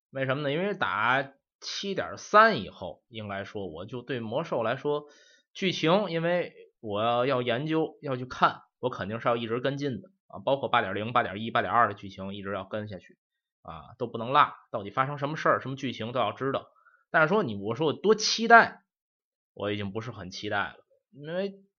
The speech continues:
真的是现在的剧情，嗯，太乱，或者说太不让人满意了啊。当然了，这个也是暴雪有自己的想法。现在就是，嗯，有新版本，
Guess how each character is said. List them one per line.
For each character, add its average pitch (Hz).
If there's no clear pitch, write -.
真 247
的 160
是 113
现 185
在 240
的 123
剧 113
情， 113
嗯， 90
太 123
乱， 98
或 -
者 95
说 107
太 120
不 101
让 101
人 113
满 104
意 107
了 -
啊。 -
当 131
然 175
了， 165
这 233
个 117
也 95
是 147
暴 143
雪 98
有 95
自 104
己 92
的 107
想 98
法。 -
现 147
在 156
就 127
是， 104
嗯， 110
有 110
新 143
版 135
本， 98